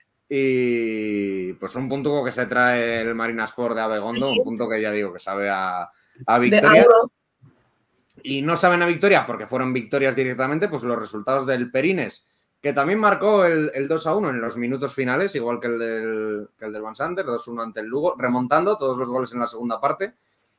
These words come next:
Speaker 1: Y el último, ya digo, en el minuto ochenta y nueve, tengo aquí apuntado. Eh, buena victoria del, del Perines ante un rival de la zona media alta. Y victoria relativamente cómoda del Racing, con los goles de Rodri Ramos el primero. Empataba acto seguido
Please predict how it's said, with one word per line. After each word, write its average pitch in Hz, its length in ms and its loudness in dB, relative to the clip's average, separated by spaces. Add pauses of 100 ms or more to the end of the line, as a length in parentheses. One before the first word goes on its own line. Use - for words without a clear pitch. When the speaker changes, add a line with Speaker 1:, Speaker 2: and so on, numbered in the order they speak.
(120)
Speaker 1:
Y 120 420 4
el 117 200 2
último, 139 360 2
ya 127 100 4
digo, 156 160 2
en 110 60 -2
el 107 80 -2
minuto 120 320 0
ochenta 117 360 -2
y 113 60 0
nueve, 160 300 -2
tengo 117 160 -8
aquí 110 80 -6
apuntado. 104 480 -6 (840)
Eh, 113 320 0
buena 120 200 0
victoria 113 400 -2
del, 101 500 -2
del 107 160 -6
Perines 151 480 -4
ante 110 180 -8
un 107 80 -4
rival 107 220 -2
de 101 80 -4
la 98 80 -4
zona 104 220 -4
media 104 280 0
alta. 131 360 -2 (280)
Y 147 140 2
victoria 135 600 4
relativamente 120 680 -2
cómoda 113 380 -2
del 107 260 0
Racing, 156 460 -2
con 113 260 -4
los 110 140 -4
goles 117 340 0
de 107 280 2
Rodri 120 320 2
Ramos 131 380 0
el 123 120 0
primero. 165 440 2
Empataba 160 640 2
acto 156 220 0
seguido 156 540 0